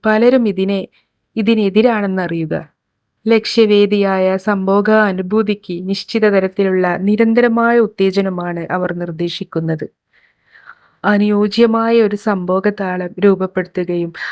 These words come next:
അത് നിലനിർത്തുകയും ചെയ്യുന്നതാണ് രതിമൂർച്ച തുടർച്ചയായി അനുഭവിക്കുന്നതിനുള്ള മാർഗം.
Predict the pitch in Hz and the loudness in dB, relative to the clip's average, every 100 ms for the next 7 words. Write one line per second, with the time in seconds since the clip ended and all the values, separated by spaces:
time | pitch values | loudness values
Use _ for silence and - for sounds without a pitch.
0 | - 233 240 226 202 214 233 240 240 226 | -4 -2 0 0 0 2 0 0 0 0
1 | 214 220 214 208 - 202 190 185 180 180 | 0 0 -2 -4 -2 0 0 -2 -4 -4
2 | 180 180 160 170 165 170 175 180 - 180 | -4 -4 -4 -4 -4 -4 -4 -6 -2 -2
3 | 165 170 165 165 202 196 190 208 226 202 | 0 -2 -2 0 2 2 2 2 2 0
4 | 175 180 180 185 185 180 175 160 160 214 | -2 -4 -4 -6 -4 -4 -4 -2 0 2
5 | 233 175 156 - | 2 0 -4 -10